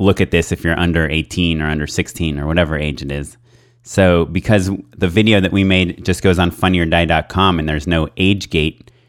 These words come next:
we had to remove all the swearing, which they <laughs> had asked us to add into the video to make it seem more adult and edgy. We had to, like, <laughs> undo all of that swearing,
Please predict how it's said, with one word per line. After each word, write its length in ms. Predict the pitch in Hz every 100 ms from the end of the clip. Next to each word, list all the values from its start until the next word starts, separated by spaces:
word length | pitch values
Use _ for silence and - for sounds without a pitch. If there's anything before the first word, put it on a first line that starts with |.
| _ _ -
we 140 | 92
had 120 | 90 -
to 120 | 87
remove 380 | 85 95 101 85
all 180 | 92
the 80 | 110
swearing, 520 | - 107 90 85 92
which 320 | 95 92 92 -
they 300 | 87 82 80
<laughs> 240 | - -
had 200 | - 85 -
asked 320 | - - -
us 160 | 107 -
to 280 | 95 -
add 200 | 95 92
into 180 | 90 85
the 80 | 80
video 340 | 78 85 73
to 140 | 78 -
make 180 | 78 80
it 140 | 78
seem 240 | - 82
more 380 | 80 80 78 73 _ _ _ _ _ _ 92
adult 420 | 73 87 85 -
and 160 | 80
edgy. 460 | 90 85 78 80 90 -
We 80 | 90
had 140 | 90
to, 160 | 95 82
like, 220 | 85 80
<laughs> 60 | -
undo 420 | 107 117 107 101 -
all 240 | 123 95 95
of 80 | 90
that 160 | 87
swearing, 420 | - 90 90 82